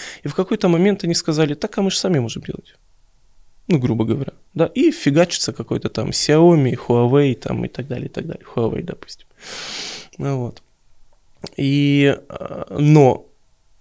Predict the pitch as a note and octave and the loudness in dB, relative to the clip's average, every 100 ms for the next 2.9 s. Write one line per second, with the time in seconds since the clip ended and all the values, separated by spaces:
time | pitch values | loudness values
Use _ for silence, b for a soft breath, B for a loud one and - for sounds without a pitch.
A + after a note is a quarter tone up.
0 | _ - - C#3+ E3 - - C3 C3 B2 | _ -4 -2 0 -2 -2 -4 -4 0 0
1 | A#2 B2 B2 - - - - - - - | 0 -4 -4 -4 -4 -6 -6 -14 -20 -20
2 | - - A#2+ C#3 B2 B2+ - - - | -14 0 0 2 -2 -4 -6 -16 -18